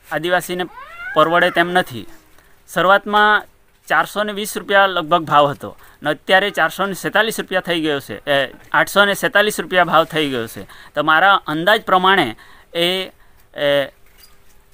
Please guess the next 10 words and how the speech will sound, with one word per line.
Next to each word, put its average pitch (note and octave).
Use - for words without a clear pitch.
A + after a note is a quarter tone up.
લગભગ E3
ચારસો D#3+
ને F#3+
છત્રીસ A3+
રૂપિયા F#3
જેટલો F3
વધારો D#3
થઈ C#3
ગયો B2
છે. G2+